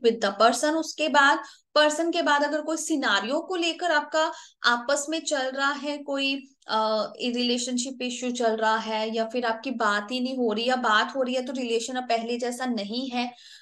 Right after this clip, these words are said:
तो आप उस चीज को विजुअलाइज करके या प्रॉपर लिख के भी you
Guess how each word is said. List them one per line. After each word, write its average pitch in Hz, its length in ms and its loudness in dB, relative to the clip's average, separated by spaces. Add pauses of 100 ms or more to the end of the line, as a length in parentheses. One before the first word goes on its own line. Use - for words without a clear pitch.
(120)
तो 370 80 4
आप 339 220 8
उस 359 240 -2
चीज 311 200 -2
को 392 240 0
विजुअलाइज 262 460 -2
करके 277 300 -2
या 339 140 2
प्रॉपर 302 520 2
लिख 262 260 -4
के 262 260 -4
भी 269 300 -2
you 240 120 -4